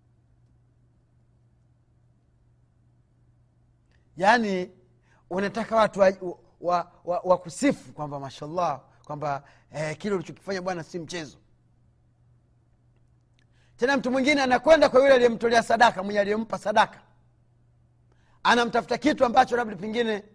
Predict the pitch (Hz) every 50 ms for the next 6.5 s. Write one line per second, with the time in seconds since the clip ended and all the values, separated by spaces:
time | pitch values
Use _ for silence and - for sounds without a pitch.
0 | _ _ _ _ _ _ _ _ _ _ _ _ _ _ - 180 214 - - 240
1 | 269 339 330 320 294 202 - 254 262 262 247 233 269 262 247 233 214 180 185 160
2 | 208 226 202 165 131 - - - _ _ - 202 247 277 269 285 285 277 285 269
3 | 269 247 - - - - - - 196 240 269 277 294 277 262 208 240 233 277 254
4 | 254 269 202 - 349 349 247 269 262 233 208 226 - - 254 214 156 - - -
5 | - - 185 185 - 285 277 285 277 320 349 339 311 - - 277 302 285 220 330
6 | 330 311 - 294 302 330 330 277 247